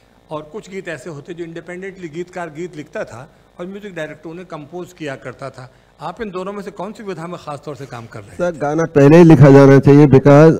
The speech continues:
Speaker 2: फिर आप, आप उसमें ज़बरदस्ती, अ, शब्दों को ठोसते हैं। वो कभी, वो भी चल जाता है कई बार, ऐसी बात नहीं है, चला है, तभी तो उनके, अभी music डायरेक्टर को क्या होता है, tune बनाना नहीं आता।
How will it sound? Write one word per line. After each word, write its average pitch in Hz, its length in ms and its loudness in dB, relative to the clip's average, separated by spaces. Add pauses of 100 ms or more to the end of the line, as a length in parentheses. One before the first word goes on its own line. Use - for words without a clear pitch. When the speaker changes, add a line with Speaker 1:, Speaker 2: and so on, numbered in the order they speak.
(160)
Speaker 2:
फिर 147 160 0
आप, 160 280 0 (500)
आप 160 240 2
उसमें 180 300 2
ज़बरदस्ती, 170 880 6 (220)
अ, 139 160 0
शब्दों 139 400 0
को 165 140 4
ठोसते - 720 0
हैं। - 140 -16 (720)
वो 160 100 -2
कभी, 190 380 6 (220)
वो 151 120 0
भी 214 120 -4
चल 180 260 4
जाता 185 260 6
है 143 80 6
कई 147 200 4
बार, 147 220 0
ऐसी 147 220 -2
बात 147 260 0
नहीं 156 100 4
है, 165 60 2
चला 147 260 0
है, 120 360 0 (100)
तभी 147 220 -2
तो 156 100 4
उनके, 156 180 2 (340)
अभी 175 140 4
music 175 360 6
डायरेक्टर 185 280 4
को 196 180 6
क्या 202 180 4
होता 170 200 4
है, 170 160 4 (1120)
tune 220 220 6
बनाना 202 360 6
नहीं 165 200 6
आता। 113 260 -4